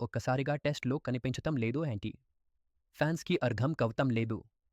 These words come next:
ఆ ఫ్యాన్స్లో కోఠా డౌట్స్ మాత్రం పెరిగిపోతున్నాయి. మనం ఒక్కటి మాత్రమే కోరుకుంటాం, టీమ్ ఇండియా గెలవాలి. కానీ లెజెండ్ ప్లేయర్స్ని ఇగ్నోర్ చేసి అది పాసిబుల్ ఆ? మరి మీ అభిప్రాయం ఏంటి? విరాట్,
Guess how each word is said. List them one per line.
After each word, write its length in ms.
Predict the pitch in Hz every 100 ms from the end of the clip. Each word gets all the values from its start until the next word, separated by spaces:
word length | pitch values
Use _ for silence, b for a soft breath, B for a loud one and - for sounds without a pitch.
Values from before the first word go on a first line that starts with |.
| _ _ _ _ -
ఆ 40 |
ఫ్యాన్స్లో 440 | 156 180 196 - 147
కోఠా 320 | - 151 165
డౌట్స్ 320 | 170 135 139 -
మాత్రం 320 | 113 113 160
పెరిగిపోతున్నాయి. 840 | - 127 143 151 127 110 104 90 - _ _ _ _ _ _ _
మనం 260 | 131 170 190
ఒక్కటి 380 | 123 127 151 147
మాత్రమే 420 | 101 104 107 127
కోరుకుంటాం, 540 | 143 107 104 104 92 90 _ _ _
టీమ్ 200 | 170 196 -
ఇండియా 260 | 147 147
గెలవాలి. 500 | 156 123 123 123 110 - _ _ _ _ _ _ _ -
కానీ 220 | 151 185
లెజెండ్ 360 | 139 139 147 143
ప్లేయర్స్ని 460 | 120 127 117 127 -
ఇగ్నోర్ 340 | 117 117 127
చేసి 280 | - 123 - 139
అది 240 | 110 110
పాసిబుల్ 420 | 127 107 - 113 -
ఆ? 120 | 127 170 _ _ _ _ _ _ _
మరి 260 | 123 143 180
మీ 120 | 175
అభిప్రాయం 480 | 143 117 135 139 156
ఏంటి? 260 | 139 147 147 - _ _ _ _ _ _ _
విరాట్, 360 | 110 110 113